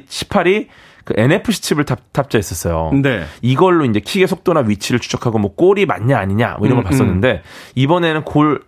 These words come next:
Speaker 1: 그 공 안쪽 중앙에 그 관성 측정 센서가 들어갑니다.
Speaker 2: 네.
Speaker 1: 얘가 이렇게 그 서스펜션 장치에 고정돼서 공 중심에 떠 있거든요.
Speaker 2: 서스펜션이 우리가 이제 얘기하는 저, 저 완충 장치죠?
Speaker 1: 그쵸, 그쵸.
Speaker 2: 네네.
Speaker 1: 딱 떠 있는데, 얘가 공의 위치를 초당 오백 번을 측정해가지고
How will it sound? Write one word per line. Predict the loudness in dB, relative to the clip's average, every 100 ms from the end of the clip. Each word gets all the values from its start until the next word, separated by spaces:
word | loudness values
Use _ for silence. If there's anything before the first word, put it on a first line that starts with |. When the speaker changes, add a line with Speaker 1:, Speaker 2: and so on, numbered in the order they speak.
| -10
Speaker 1:
그 | -6
공 | 0 0
안쪽 | 0 -2 -4 -4
중앙에 | 0 2 2 0 -2 -6 -20 -12
그 | -8
관성 | -4 -2 0 0 -2
측정 | -6 -4 -2
센서가 | 0 0 -2
들어갑니다. | -2 -4 -6 -10 -14 -6
Speaker 2:
네. | -2 0 -2 -6 -2
Speaker 1:
얘가 | 0 2 2
이렇게 | 2 0 -2 -2
그 | 0
서스펜션 | -2 -2 -2 -2 0 -2
장치에 | -4 -6 -6
고정돼서 | -4 -4 -6
공 | -4 -4
중심에 | -4 -6 -2
떠 | -2
있거든요. | -2 -4 -4
Speaker 2:
서스펜션이 | -4 -4 -4 -2 -2 -2 -2
우리가 | -2 -2
이제 | -2 -2
얘기하는 | -2 -2
저, | -4
저 | -4 -6 -2
완충 | -2 0 0
장치죠? | 0 0 0
Speaker 1:
그쵸, | 0 -2
그쵸. | -4
Speaker 2:
네네. | -4 -4
Speaker 1:
딱 | -4
떠 | 0 0
있는데, | 2 0 0
얘가 | 0 0 0 -4 -20 -2
공의 | 0 2 2
위치를 | 0 0 0 0
초당 | -2 0 0 0
오백 | 0 -2 -2
번을 | -2 -2
측정해가지고 | -4 -2 0 0 0 -2 -2 -2 -2